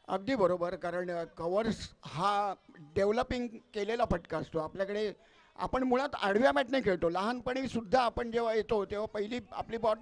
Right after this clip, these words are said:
बॅट सरळ जात नाही, कव्हर्सकडे पण जात नाही, बॅट आडवी जाते. पण आपण जसं, जसं आपण क्रिकेट पुढे पुढे नेतो आपलं, आणि त्यावेळेला आपले कोचेस आपल्याला सांगतात की हा फटका पण या बाजूला पडलेला बॉल उगाच या बाजू, लेग साईडला मारू नये, तर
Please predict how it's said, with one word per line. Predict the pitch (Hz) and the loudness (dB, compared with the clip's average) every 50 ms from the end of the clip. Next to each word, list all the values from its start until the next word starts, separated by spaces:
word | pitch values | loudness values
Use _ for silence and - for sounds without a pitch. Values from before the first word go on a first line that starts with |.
| 254 185 190 | -6 -4 -2
बॅट | 196 214 208 | -2 -2 -2
सरळ | - - 190 180 190 214 | -4 -6 -2 -2 -2 -2
जात | 214 196 185 180 - | 0 -2 -2 -2 -4
नाही, | 185 170 170 - _ _ _ _ - _ _ _ _ - _ _ - | -10 -14 -14 -14 _ _ _ _ -20 _ _ _ _ -20 _ _ -12
कव्हर्सकडे | 226 220 240 294 285 - - 269 262 277 | -10 -6 -6 -6 -6 -2 0 6 6 6
पण | 240 269 262 240 | 6 6 0 2
जात | 208 190 165 147 143 | 2 2 2 0 -4
नाही, | 143 135 - - - | -12 -14 -14 -14 -4
बॅट | 165 196 220 247 - - - | 0 0 0 0 -2 -6 -4
आडवी | 180 185 185 202 233 240 | -2 0 2 2 2 4
जाते. | 208 185 160 156 147 135 _ - - - - _ _ - | 2 0 0 -2 -8 -8 _ -18 -20 -20 -20 _ _ 2
पण | - 226 254 269 - - | 2 2 4 2 -2 -2
आपण | - 185 170 - 247 262 254 254 | -2 -4 0 2 2 2 2 2
जसं, | 240 226 208 240 | 0 0 0 0
जसं | 254 240 - | 0 2 2
आपण | 220 - 254 262 254 - | 2 2 -2 -4 -4 -6
क्रिकेट | 240 233 202 233 247 240 220 - - - - | -6 -6 -2 -2 -4 -4 -4 -16 -20 -16 -6
पुढे | - 214 214 233 | -4 0 0 0
पुढे | 233 240 240 247 | 2 2 0 0
नेतो | 247 233 214 175 233 226 | 2 0 -2 2 4 4
आपलं, | 208 180 - 180 175 175 160 - _ - _ _ _ _ _ _ - | 4 4 2 -2 -4 -4 -4 -8 _ -20 _ _ _ _ _ _ -8
आणि | - 190 175 | -8 -2 2
त्यावेळेला | 202 202 208 220 220 226 | 4 4 4 4 4 2
आपले | 220 220 214 226 | 2 2 0 -4
कोचेस | 220 - 208 208 202 - 247 233 185 - - - _ _ - 196 | -2 0 2 2 4 4 4 2 2 0 -4 -14 _ _ -6 -6
आपल्याला | 202 - 208 220 220 220 | -6 -4 -4 -2 -2 -2
सांगतात | 220 214 190 196 - 190 180 - - - | -2 -2 -4 -4 -4 -6 -6 -6 -8 -8
की | 220 220 | -4 -4
हा | 208 156 165 185 220 - | -4 -4 -2 -4 -2 -2
फटका | 214 196 202 - 208 | -2 -2 0 -2 -2
पण | 208 - 220 214 | 2 2 2 2
या | 208 202 190 185 | 2 -2 -2 -2
बाजूला | 185 208 202 214 214 208 | -2 -2 -2 -2 -2 -2
पडलेला | 202 202 196 185 202 196 196 | -2 -4 -6 -4 -4 -2 0
बॉल | 196 196 196 202 | 0 0 0 0
उगाच | 185 175 185 202 196 196 | -2 0 -2 -2 0 2
या | 185 185 190 | 0 0 2
बाजू, | 202 202 196 175 - - - 226 | 0 -2 -4 -6 -12 -8 -6 -6
लेग | 185 175 170 165 165 180 208 220 - | -6 -6 -8 -10 -8 -6 -6 -6 -2
साईडला | 262 254 262 254 254 254 | -2 -4 -2 -2 -4 -2
मारू | 220 196 - 214 240 | 0 0 2 2 0
नये, | 233 196 196 | 0 -2 -4
तर | 208 | -6